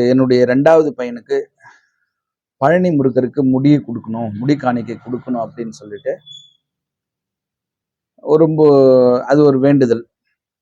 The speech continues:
அதுக்கப்புறம் ஒரு ப்ராஜெக்ட் வந்து கம்ப்ளீட் பண்ணியாச்சு. ஒரு வீடு வந்து கம்ப்ளீட்டா முடிச்சு, ஆ,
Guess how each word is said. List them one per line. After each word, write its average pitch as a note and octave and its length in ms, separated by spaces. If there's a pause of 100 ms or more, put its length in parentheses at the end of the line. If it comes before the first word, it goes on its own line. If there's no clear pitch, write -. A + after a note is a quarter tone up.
(1500)
அதுக்கப்புறம் C#3 600 (2250)
ஒரு D#3 200
ப்ராஜெக்ட் D#3+ 480
வந்து B2+ 280 (140)
கம்ப்ளீட் C3+ 400
பண்ணியாச்சு. A2 440
ஒரு A#2 240
வீடு C3 300
வந்து A#2 340
கம்ப்ளீட்டா A#2+ 540
முடிச்சு, A#2 360 (1200)
ஆ, A#2 80